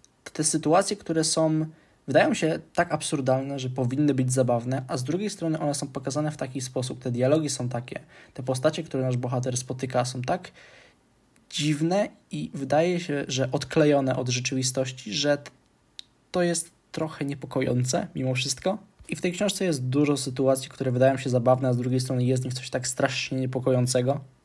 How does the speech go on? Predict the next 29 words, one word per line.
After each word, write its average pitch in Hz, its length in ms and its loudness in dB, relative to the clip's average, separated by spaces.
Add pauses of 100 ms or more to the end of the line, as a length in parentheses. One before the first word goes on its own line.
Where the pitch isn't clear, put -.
(260)
To, 156 100 0
co 185 140 -2
mi 175 100 0
się 160 100 0
wydaje, 135 380 4
że 123 120 2 (200)
wzmaga 127 540 4
ten 127 180 0
niepokój, 127 400 2
to 139 100 -2
to, 143 160 2
że 139 460 2
cała 139 280 4
akcja 139 280 -2
dzieje 131 220 4
się 127 140 -4
jednak 131 240 0
w - 140 -8
zamkniętym, 131 680 0
podziemnym 127 540 0
kompleksie, 127 520 -2
z 127 60 -8
którego 131 240 -4
nie 127 100 2
da 127 100 4
się 127 140 -4
uciec. 139 420 -4 (340)
To 156 60 -8
znaczy, 160 380 4